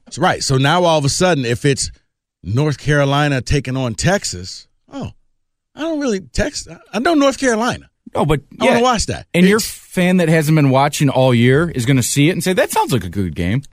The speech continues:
Speaker 1: Duke taking on, you know, U S C. Oh, it's Duke. Okay,
Speaker 2: Mm-hmm.
Speaker 1: I'll, I'll watch that. You don't know the Duke. And now the best thing that happened to Duke was Jalen Johnson just quit. Let's just call it what it
Speaker 2: They
Speaker 1: is.
Speaker 2: turned into a different team.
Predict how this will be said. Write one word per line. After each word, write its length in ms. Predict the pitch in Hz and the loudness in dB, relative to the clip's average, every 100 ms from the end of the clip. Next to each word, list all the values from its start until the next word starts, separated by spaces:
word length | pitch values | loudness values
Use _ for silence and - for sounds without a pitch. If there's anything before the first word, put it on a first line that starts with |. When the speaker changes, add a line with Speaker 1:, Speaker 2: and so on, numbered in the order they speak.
| 67 - | -6 2
Speaker 1:
Duke 340 | - 185 - | 2 2 -4
taking 360 | - 160 156 143 | -2 0 0 -2
on, 420 | 147 143 135 123 | -2 -2 -4 -4
you 100 | 135 | -4
know, 120 | 113 | -4
U 300 | 92 123 151 | -2 0 2
S 140 | 139 127 | 2 0
C. 360 | - 180 73 - _ _ _ _ _ _ _ _ | -2 -2 -4 -10 _ _ _ _ _ _ _ _
Oh, 60 | - | -10
it's 120 | 359 - | -8 0
Duke. 420 | 466 440 - - - | 2 0 -4 -18 -16
Okay, 200 | - 175 | -4 -2
Speaker 2:
Mm-hmm. 80 | 160 | 0
Speaker 1:
I'll, 200 | 220 175 | -2 -4
I'll 180 | - 190 | -2 0
watch 280 | 226 262 - | 2 0 -4
that. 180 | 104 73 | -8 -4
You 140 | 165 | -2
don't 220 | 294 202 120 | 0 0 0
know 160 | 135 | -2
the 100 | 113 | -2
Duke. 360 | 87 131 143 - _ - | 0 0 0 -4 _ -2
And 80 | 165 | 2
now 100 | 160 | 2
the 100 | 120 | 2
best 220 | 180 202 | 0 0
thing 120 | 196 | 0
that 80 | 156 | 0
happened 300 | 156 127 113 | 0 -2 -6
to 60 | 185 | -6
Duke 100 | 247 | -6
was 100 | 110 | -10
Jalen 340 | 143 147 123 | -4 -2 -2
Johnson 480 | 110 135 135 - 92 | -4 -2 -2 -4 -10
just 320 | - 95 - - _ _ | -6 -6 -8 -14 _ _
quit. 280 | 101 76 - | -8 -8 -8
Let's 180 | 107 - | -10 -10
just 120 | 92 | -12
call 200 | 98 85 | -12 -12
it 40 | 78 | -12
what 80 | |
it 60 | 73 | -6
Speaker 2:
They 60 | 104 | -4
Speaker 1:
is. 60 | |
Speaker 2:
turned 180 | 107 104 | 0 0
into 220 | 101 107 | 2 0
a 40 | 104 | 0
different 280 | 107 92 - | -2 -4 -2
team. 380 | 107 127 69 | 0 0 -2